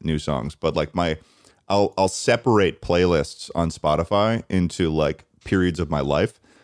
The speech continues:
So the Toyota Tacoma playlist was, uh,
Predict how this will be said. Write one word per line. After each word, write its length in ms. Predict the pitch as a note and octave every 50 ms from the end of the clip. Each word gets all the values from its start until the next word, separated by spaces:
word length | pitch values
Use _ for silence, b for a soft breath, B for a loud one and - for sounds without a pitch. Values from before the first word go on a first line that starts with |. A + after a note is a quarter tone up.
| b b
So 220 | - - G2 F2+
the 200 | F2+ - - F#2
Toyota 440 | D#2 - G#2+ F#2 G2+ G#2 G2+ G2 -
Tacoma 380 | - - - - D#3+ G3 F#3 -
playlist 440 | - G2 D#2+ D2+ C#2+ C#2+ - - -
was, 520 | F2+ F2+ E2+ D#2 D2+ D2 C#2+ D2 - - _ _ _ _ _ _ _ _ _ _ _ _ _ _ _ _ _ _ _ _ -
uh, 460 | F2+ F2+ F2+ E2+ D#2+ D#2 - - -